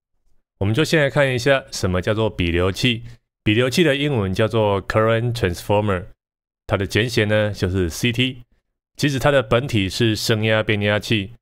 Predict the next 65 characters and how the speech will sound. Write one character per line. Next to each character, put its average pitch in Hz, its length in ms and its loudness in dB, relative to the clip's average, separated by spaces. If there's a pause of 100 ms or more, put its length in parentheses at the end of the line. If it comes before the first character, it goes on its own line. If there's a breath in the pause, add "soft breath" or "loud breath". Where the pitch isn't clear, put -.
(340)
因 113 160 0
为 117 140 2
升 127 260 0
压 127 420 2
就 117 160 0
是 110 220 0
会 107 240 0
降 101 320 0
电 104 200 0
流， 90 320 0 (260)
所 113 160 0
以 120 100 0
呢， 92 240 -2
它 104 160 0
的 95 120 -2
功 101 220 -2
能 87 160 -2
就 98 80 -2
是 95 140 0
把 80 260 -2
电 101 240 -2
流 85 260 0
往 76 260 -4
下 92 260 0
降， 98 260 0 (300)
让 104 180 2
我 90 60 2
们 87 200 -2
可 95 160 -2
以 92 160 -2
比 80 120 -6
较 98 180 2
方 107 240 -2
便 107 160 0
的 95 80 0
去 95 180 -2
测 98 200 0
量 80 280 -2
电 95 160 -2
流 85 160 0
量。 98 220 0 (2000)
使 - 180 0
用 175 180 4
比 113 140 2
流 110 160 4
器 131 160 2
的 117 140 4
时 107 220 0
机 117 280 2
就 117 140 0
是 113 120 0
在 110 220 2
于 95 400 0
你 87 160 0
会 101 240 2
使 90 220 -2
用 92 180 0
到 92 260 2
超 101 300 0
大 95 220 4
电 92 200 2
流 85 140 0
的 85 100 0
场 82 240 -2
合。 85 220 0